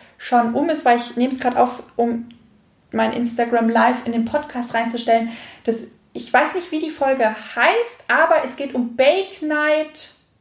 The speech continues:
Art Night, irgendwas Night.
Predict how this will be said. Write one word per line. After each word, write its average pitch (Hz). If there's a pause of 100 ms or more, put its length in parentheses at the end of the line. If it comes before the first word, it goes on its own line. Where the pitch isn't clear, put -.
(480)
Art 262
Night, 240 (640)
irgendwas 196
Night. 175